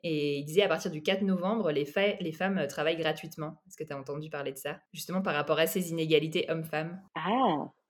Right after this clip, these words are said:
Speaker 2: Ah, comme des calculs, en fait, euh.
Speaker 1: Oui, c'est ça. Mm, mm. Comme il y a un,
Speaker 2: Ah,
Speaker 1: un
Speaker 2: d'accord.
Speaker 1: décalage entre le salaire des hommes et le salaire des femmes, c'est comme si, à partir du quatre novembre,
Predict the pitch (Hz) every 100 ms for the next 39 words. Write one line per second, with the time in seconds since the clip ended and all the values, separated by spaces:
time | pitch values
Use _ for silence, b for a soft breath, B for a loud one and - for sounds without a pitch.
0 | _ _ _ _ _ - 214 - 185 180
1 | 185 214 202 - 302 269 214 - 247 -
2 | 208 175 180 170 _ _ _ - 196 202
3 | 208 156 160 160 190 - 185 175 175 -
4 | _ _ _ - 202 185 160 165 202 180
5 | 202 190 190 202 214 175 156 165 160 175
6 | 196 196 196 190 208 196 160 165 196 202
7 | 185 160 175 214 160 - - 160 165 180
8 | - 202 208 151 - 214 190 185 202 190
9 | 156 180 233 -